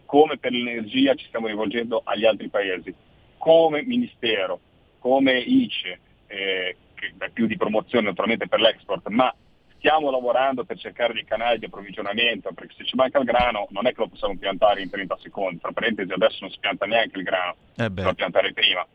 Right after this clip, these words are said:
Speaker 1: quindi, eh, abbiamo delle difficoltà oggettive, quindi bisogna cercare di trovare dei grati alimentari, trovare,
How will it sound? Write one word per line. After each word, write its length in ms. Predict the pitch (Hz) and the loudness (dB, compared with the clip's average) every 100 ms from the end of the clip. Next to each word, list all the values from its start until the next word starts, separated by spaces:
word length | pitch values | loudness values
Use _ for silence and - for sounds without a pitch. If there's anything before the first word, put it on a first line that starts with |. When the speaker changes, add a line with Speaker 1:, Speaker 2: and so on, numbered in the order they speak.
| _ | _
Speaker 1:
quindi, 400 | _ 123 110 92 - _ - | _ 0 0 -4 -10 _ -8
eh, 220 | 98 92 | -6 -2
abbiamo 460 | 107 127 131 117 110 | 0 4 4 2 -4
delle 200 | 107 104 | -10 -12
difficoltà 600 | 107 107 110 98 131 120 | -14 -8 -8 -2 -4 -2
oggettive, 500 | 113 113 - 101 98 | -10 -12 -10 -12 -10
quindi 180 | 131 113 | -12 -12
bisogna 420 | 117 139 131 120 | -4 -2 -2 -4
cercare 440 | - 104 127 117 101 | -8 -4 2 2 0
di 140 | 107 | -10
trovare 220 | - 117 | -2 -2
dei 100 | 107 | 0
grati 220 | 107 113 113 | -2 -2 -2
alimentari, 600 | 123 127 135 135 110 98 | -6 -4 4 4 4 -4
trovare, 480 | 107 110 113 101 | -4 2 2 2